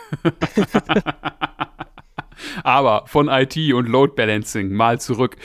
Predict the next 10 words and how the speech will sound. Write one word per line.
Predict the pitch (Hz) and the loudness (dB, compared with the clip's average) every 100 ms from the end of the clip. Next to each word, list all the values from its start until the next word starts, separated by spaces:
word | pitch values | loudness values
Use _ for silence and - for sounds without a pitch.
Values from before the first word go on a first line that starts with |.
| - - - | -18 -18 -8
zur | - 120 120 | 0 2 2
Band. | 113 95 87 - | 0 0 -6 -2
Delirium's | 131 120 123 214 220 180 160 - | 2 4 4 4 4 2 0 0
Dawn | 120 135 135 - | 2 2 0 -2
ist | 131 - | -4 -4
der | 98 | -4
Name | 95 104 127 123 | 0 2 2 2
eurer | 92 98 95 95 | 0 -2 -2 -4
Band. | 107 98 143 - - - - - - | -2 -2 -2 -6 -20 -20 -20 -18 -2
Ja, | 120 110 | 0 0